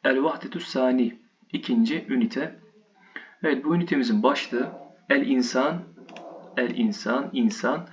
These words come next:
vel Mehabbetün ve muhabbet, yani muhabbet dediğimiz sevgi manasına geliyor. İnsan ve sevgi. Bu ünitemizin başlığı buymuş ve bu ünitede üç tane ders göreceğiz.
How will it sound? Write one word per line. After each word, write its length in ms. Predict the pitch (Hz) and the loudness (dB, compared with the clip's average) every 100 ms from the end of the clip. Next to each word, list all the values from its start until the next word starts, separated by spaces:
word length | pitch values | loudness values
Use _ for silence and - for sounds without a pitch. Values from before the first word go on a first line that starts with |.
| - _ - | -20 _ 2
vel 260 | 147 165 - - _ - | 4 4 -2 -14 _ -2
Mehabbetün 920 | 123 - 151 123 139 - 170 175 - _ _ _ | 0 2 0 0 -2 -2 -6 -6 -10 _ _ _
ve 400 | 113 139 165 - | -2 0 0 -4
muhabbet, 720 | 120 117 123 - 127 117 - - | -6 6 6 6 2 2 -4 -2
yani 280 | 131 120 135 | 2 2 2
muhabbet 500 | 139 123 120 139 127 | 0 -2 -2 -2 -2
dediğimiz 340 | 110 110 151 | 0 0 0
sevgi 480 | - - - 131 139 | -4 -8 0 2 2
manasına 500 | 127 120 117 117 123 | 2 0 -2 -2 0
geliyor. 280 | 104 95 131 - - - - - | 0 0 -2 -6 -18 -18 -18 -8
İnsan 500 | - 131 139 170 135 | 0 0 2 0 2
ve 60 | 165 | 0
sevgi. 460 | - 131 113 98 - _ _ - | 0 2 4 2 -4 _ _ 0
Bu 100 | 180 | 2
ünitemizin 480 | 143 - 107 107 113 | 2 0 -2 0 2
başlığı 520 | 151 - 127 170 - - - - - - - - | 0 0 -2 -4 -6 -14 -20 -18 -20 -20 -20 -2
buymuş 580 | 294 208 175 170 - - | 4 4 4 -2 -6 -10
ve 240 | 185 170 | -6 0
bu 100 | 196 | 2
ünitede 300 | 165 127 143 | 2 2 0
üç 200 | 196 - | 2 0
tane 240 | - 143 151 | -2 -2 0
ders 240 | 143 - | -2 0
göreceğiz. 540 | 120 104 139 180 - | 0 2 2 -2 -6